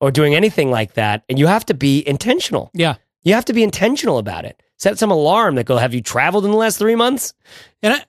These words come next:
Speaker 2: you know, I think, um, films and, and T V shows and stuff are kinda like a little quick mini travel
Speaker 1: Yeah.
Speaker 2: sometimes. The, the good ones are.
Speaker 1: Yeah.
Speaker 2: Not
Speaker 1: 'Cause
Speaker 2: the
Speaker 1: when you
Speaker 2: mindless.
Speaker 1: travel, for me, a lot of travel is you see how other people live. And I think in a fil-, in a great film, I'm doing the same thing.
Speaker 2: Yeah.
Speaker 1: I'm
Speaker 2: Yeah.
Speaker 1: seeing how
Speaker 2: You're,
Speaker 1: other
Speaker 2: you're
Speaker 1: people are
Speaker 2: gonna
Speaker 1: living.
Speaker 2: live through
Speaker 1: Yeah.
Speaker 2: other people.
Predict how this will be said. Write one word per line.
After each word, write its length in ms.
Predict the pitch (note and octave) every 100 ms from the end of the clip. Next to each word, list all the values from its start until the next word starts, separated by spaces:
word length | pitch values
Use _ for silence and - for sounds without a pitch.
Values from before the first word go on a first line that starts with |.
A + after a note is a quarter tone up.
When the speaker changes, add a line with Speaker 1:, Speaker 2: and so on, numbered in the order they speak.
| _
Speaker 2:
you 120 | C4
know, 120 | C4
I 80 | G3
think, 260 | G3 G3+ F3
um, 540 | E3+ D3 C#3+ C3+ C#3 - _ _ _ _ _ _ _ _ _ -
films 440 | E3+ D#3 F3+ -
and, 280 | D3 C3 C3+
and 320 | D3 C3+ C3 B2
T 160 | D#3
V 80 | D3+
shows 240 | D3 D#3
and 80 | C#3+
stuff 200 | C3 D#3+
are 40 | D3+
kinda 200 | E3 G3+
like 80 | G3
a 60 | D#3
little 180 | D3+
quick 280 | C#3 - D#3 _
mini 380 | C3+ C3+ C3+ D3
travel 420 | - C#3 B2 D#3+
Speaker 1:
Yeah. 100 | F3
Speaker 2:
sometimes. 460 | F3+ E3 F3+ G3+ -
The, 140 | D#3
the 240 | C3 F3+ F3
good 180 | G#3
ones 220 | C#3+ C3 B2+
are. 80 |
Speaker 1:
Yeah. 120 | B2+ B2
Speaker 2:
Not 140 | -
Speaker 1:
'Cause 120 | -
Speaker 2:
the 60 | G3+
Speaker 1:
when 100 | G#3
you 60 | G3+
Speaker 2:
mindless. 80 | F3+
Speaker 1:
travel, 460 | G3+ G3 G3+ G3+
for 180 | D3+ -
me, 200 | E3+ F#3
a 60 | F#3+
lot 120 | F3
of 60 | F3
travel 340 | - E3 F3
is 80 | E3+
you 60 | C#3
see 140 | -
how 100 | D#3+
other 160 | D#3 D3
people 280 | D#3 C3+ B2
live. 300 | C#3 D3 C#3
And 80 | C3
I 80 |
think 160 | B2 C3
in 60 | B2
a 40 |
fil-, 220 | - C3+
in 100 | B2+
a 40 | A2+
great 240 | B2+ B2
film, 320 | - B2+ A#2+
I'm 120 | A2
doing 160 | A2 A2
the 40 |
same 220 | G#2 G#2+ G2
thing. 200 | G#2+ G2
Speaker 2:
Yeah. 160 | A2+ -
Speaker 1:
I'm 80 | -
Speaker 2:
Yeah. 80 | B2+
Speaker 1:
seeing 120 | C3
how 120 | B2
Speaker 2:
You're, 120 | C3 C#3+
Speaker 1:
other 140 | B2
Speaker 2:
you're 80 | C#3
Speaker 1:
people 160 | B2 A2
are 40 |
Speaker 2:
gonna 80 | G#2
Speaker 1:
living. 160 | G2
Speaker 2:
live 100 | B2
through 180 | - A#2+
Speaker 1:
Yeah. 100 | G#2+
Speaker 2:
other 100 | G2
people. 220 | A2+ A#2+